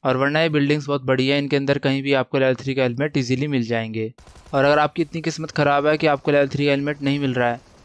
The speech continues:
तो यहाँ पर जो बर्जरकर वाला ज़ॉम्बी होता है, मेन ज़ॉम्बी बॉस, उसको मारने पर एयर ड्रॉप वाली लूट तो मिल ही जाती है,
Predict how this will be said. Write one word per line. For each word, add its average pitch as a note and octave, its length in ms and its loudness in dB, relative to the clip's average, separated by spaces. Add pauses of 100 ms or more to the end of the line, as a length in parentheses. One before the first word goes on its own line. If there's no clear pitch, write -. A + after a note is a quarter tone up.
(120)
तो C#3 60 -2
यहाँ C3 140 2
पर D3+ 160 0
जो D#3+ 140 -2
बर्जरकर C3+ 460 0
वाला D3 180 4
ज़ॉम्बी C3+ 280 0
होता C3+ 280 0
है, D3+ 200 0
मेन C3+ 260 -2
ज़ॉम्बी C3 300 0
बॉस, C3+ 400 0 (340)
उसको D#3+ 260 -2
मारने C#3 300 2
पर D#3 200 2
एयर C#3+ 180 2
ड्रॉप D3 220 2
वाली C#3 200 2
लूट C3+ 220 -2
तो D#3+ 140 0
मिल C#3+ 180 2
ही C#3+ 80 4
जाती B2+ 360 0
है, A#2 200 0